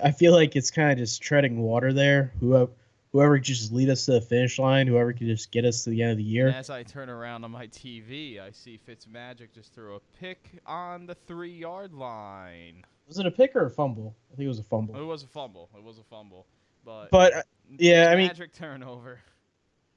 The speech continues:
Speaker 1: Yeah,
Speaker 2: No
Speaker 1: but
Speaker 2: magic there.
Speaker 1: I, s-,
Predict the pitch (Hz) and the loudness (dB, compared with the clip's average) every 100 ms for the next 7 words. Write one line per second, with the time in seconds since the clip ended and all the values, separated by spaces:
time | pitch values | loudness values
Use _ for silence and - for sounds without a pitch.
0 | _ 120 120 113 127 131 127 113 120 117 | _ -6 -4 -2 -4 -4 -4 -6 -16 -20
1 | 104 92 90 113 113 _ _ _ _ _ | -20 -20 -20 -20 -20 _ _ _ _ _
2 | _ _ _ _ _ _ 147 151 - _ | _ _ _ _ _ _ 0 0 0 _
3 | _ _ _ - - | _ _ _ -14 -14